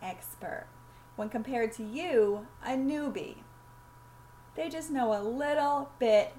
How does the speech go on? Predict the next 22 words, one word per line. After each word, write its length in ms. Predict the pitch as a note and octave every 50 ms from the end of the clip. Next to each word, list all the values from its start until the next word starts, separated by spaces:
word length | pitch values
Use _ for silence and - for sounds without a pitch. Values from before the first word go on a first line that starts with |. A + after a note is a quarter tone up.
| - - -
more. 440 | G#3 F#3+ F3 - - - - - - - - - - - - - - - - - -
I'd 160 | - C#4 C4+
like 320 | C#4 D4+ D#4+ E4+ - - -
for 120 | - E4
you 500 | D#4 C#4+ C4+ D4 F4+ F#4 D4+ B3+ A#3 A#3+
to 160 | A#3+ C4+ B3
hold 260 | B3+ C4 C4 B3+ C4 B3+
yourself 500 | D4+ D4+ D4+ D#4 D4+ A#3 A3 G#3+ A3 A3+
in 100 | - A3+
high 300 | A3+ A3+ A3 A#3 G#3+ G#3
regard 600 | G#3 G3 G#3 G#3+ G#3 A#3+ A3+ G#3+ F3+ - - - - - - - - - - - -
and 180 | A#3 A#3+ A#3 A3+
realize 560 | A#3+ A#3+ A#3+ A#3+ A#3 A3+ G#3+ G#3+ A3 G#3 -
you 540 | A#3 C4 E4 D#4+ C4+ A#3 G#3+ G#3+ G#3+ A3 A#3 - -
are 140 | G#3+ A3 B3
an 120 | C#4 C4 -
expert 640 | A3+ G#3+ - - - - G#3+ F#3+ F#3+ A#3 C4+ - -
in 220 | - G#3+ A3 A3+ A#3+
what 260 | B3+ C4 C#4 - -
you 300 | B3 D4 F4+ G#4 G#4 E4
know 420 | A#3 - - - - G3+ A#3 B3 - -
because 540 | C#4 C4 - C4+ C4 B3+ B3+ B3 B3 -